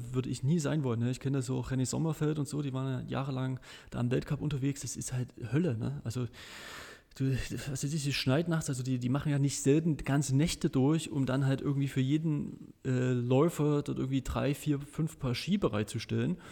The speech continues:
damit die dann früh noch die Auswahl treffen. Das ist halt echt irre,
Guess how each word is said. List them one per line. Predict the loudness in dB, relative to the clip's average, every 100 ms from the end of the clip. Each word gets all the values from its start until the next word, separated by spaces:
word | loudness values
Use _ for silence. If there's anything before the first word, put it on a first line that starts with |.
| -18 -18 -20 -4
damit | -2 2
die | 2
dann | 2
früh | 2 4
noch | 4
die | 2
Auswahl | 0 0 0 -2
treffen. | -4 -4 -4
Das | -6
ist | -4
halt | -4
echt | -4 -8 -8 -4
irre, | -2 -2